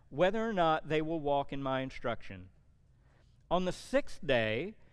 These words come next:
when they prepare what they bring in, it will be twice as much as they gather daily.' So Moses and Aaron said to all the sons of Israel, 'At evening you will know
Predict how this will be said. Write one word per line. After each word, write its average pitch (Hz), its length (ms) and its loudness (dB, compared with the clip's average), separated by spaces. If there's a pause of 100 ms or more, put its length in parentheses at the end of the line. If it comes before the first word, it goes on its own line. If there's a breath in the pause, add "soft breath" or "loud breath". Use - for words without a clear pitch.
(120)
when 160 160 -2
they 180 140 6
prepare 185 360 2
what 175 200 4
they 165 120 6
bring 160 280 -2
in, 165 240 2
it 180 160 -2
will 175 100 0
be 165 180 2
twice 262 460 -2
as 151 160 -4
much 135 300 -2
as 147 100 -4
they 147 140 2
gather 147 340 2
daily.' 139 560 -4 (1300 soft breath)
So 185 180 2
Moses 185 460 4
and 175 80 0
Aaron 185 240 4
said 175 200 2
to 165 80 2
all 170 260 6
the 175 80 -2
sons 185 280 -2
of 151 120 -2
Israel, 151 500 -2 (240 loud breath)
'At 170 280 4
evening 185 720 2
you 220 440 0
will 240 380 4
know 214 840 2